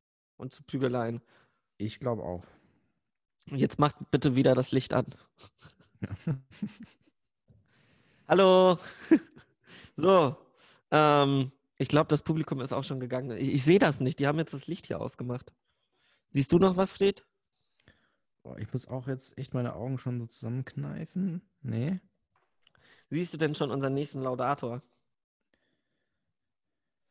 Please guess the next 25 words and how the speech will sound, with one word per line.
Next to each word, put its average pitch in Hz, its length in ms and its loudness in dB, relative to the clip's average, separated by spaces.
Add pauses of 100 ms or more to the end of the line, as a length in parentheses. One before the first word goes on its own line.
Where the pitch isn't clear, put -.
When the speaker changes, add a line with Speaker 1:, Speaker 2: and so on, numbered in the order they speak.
(280)
Speaker 2:
Aber 113 60 -8
Speaker 1:
Kannst - 20 -4
Speaker 2:
machen 147 160 2
wir 151 60 4
Speaker 1:
du - 0 -
Speaker 2:
jetzt 156 80 -2
Speaker 1:
ihn 147 60 0
Speaker 2:
wirklich 156 180 0
Speaker 1:
erkennen? 147 180 2
Speaker 2:
so 151 160 -2 (840)
Akkordarbeit? 123 720 -2 (420)
Speaker 1:
Ja, 180 280 -4
klar. - 240 -12
Es 139 160 -10
ist, 143 220 -16 (320)
wir, 135 140 -10
ansonsten 165 460 -6
schaffen 196 260 -6
wir 196 80 -4
es 185 80 -12
nicht 170 180 -10
mehr. 127 160 -6 (640)
Speaker 2:
Okay, 104 240 -4
okay. 101 280 -6 (920)
Also, 107 600 -2